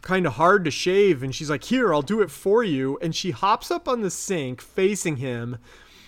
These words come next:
and, like, starts to shave his face, but, like, nicks him and gets some blood. It's supposed to be erotic, I think, but it's weird. <laughs>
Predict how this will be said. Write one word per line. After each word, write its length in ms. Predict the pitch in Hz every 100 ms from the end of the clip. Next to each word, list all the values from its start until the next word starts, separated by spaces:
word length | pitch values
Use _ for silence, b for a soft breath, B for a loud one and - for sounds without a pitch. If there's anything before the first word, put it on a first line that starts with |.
| b
and, 100 | 202
like, 200 | 185 175
starts 500 | - - 208 254 -
to 160 | - 262
shave 480 | - - 185 208 220
his 260 | 240 165
face, 840 | - - - 175 165 220 240 - -
but, 300 | - 165 143
like, 240 | 143 131
nicks 560 | 151 143 170 233 - -
him 320 | 247 240 233
and 200 | 240 160
gets 140 | 196 -
some 160 | 208
blood. 240 | 180 190 190 B B B -
It's 160 | 214
supposed 560 | - 196 - 262 359 -
to 80 | 254
be 260 | 254 233 -
erotic, 880 | 170 135 139 135 131 123 117 - -
I 120 | 147 127
think, 480 | - 147 131 120 - 151 -
but 180 | 175 160
it's 220 | 151 -
weird. 420 | 127 123 113 113
<laughs> 40 | -